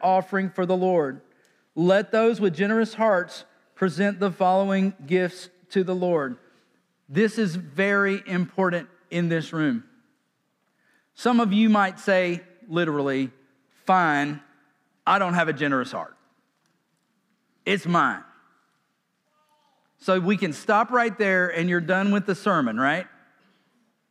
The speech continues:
Wrong. Because I know that you want to be obedient to God. Not only do you want to be obedient to God,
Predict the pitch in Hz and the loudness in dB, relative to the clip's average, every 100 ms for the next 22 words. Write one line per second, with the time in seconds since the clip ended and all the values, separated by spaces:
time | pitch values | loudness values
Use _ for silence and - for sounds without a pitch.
0 | _ _ _ _ _ - - - - _ | _ _ _ _ _ -20 -20 -20 -20 _
1 | _ _ 135 123 98 98 _ _ _ _ | _ _ -4 -4 -6 -12 _ _ _ _
2 | _ _ _ _ _ _ _ _ _ _ | _ _ _ _ _ _ _ _ _ _
3 | _ _ _ _ _ _ _ _ _ 135 | _ _ _ _ _ _ _ _ _ -6
4 | 151 135 135 151 151 117 - _ _ _ | -2 -2 0 0 -2 -4 -12 _ _ _
5 | _ _ _ _ _ _ _ _ _ - | _ _ _ _ _ _ _ _ _ -8
6 | 127 123 120 143 151 135 131 120 - - | -6 -4 -2 -2 0 0 -2 -4 -12 -20
7 | _ _ _ _ _ _ 135 127 123 117 | _ _ _ _ _ _ -8 -4 -2 0
8 | 139 123 113 104 107 117 107 - _ _ | 0 0 -4 -10 -8 -6 -6 -10 _ _
9 | _ _ _ _ _ _ _ _ _ _ | _ _ _ _ _ _ _ _ _ _
10 | - 160 190 226 220 180 190 185 185 175 | -2 0 2 2 2 2 2 2 2 0
11 | 156 156 139 123 - 240 226 170 127 127 | -2 -2 -2 -2 0 2 4 2 -2 -4
12 | 123 117 113 | -2 0 -2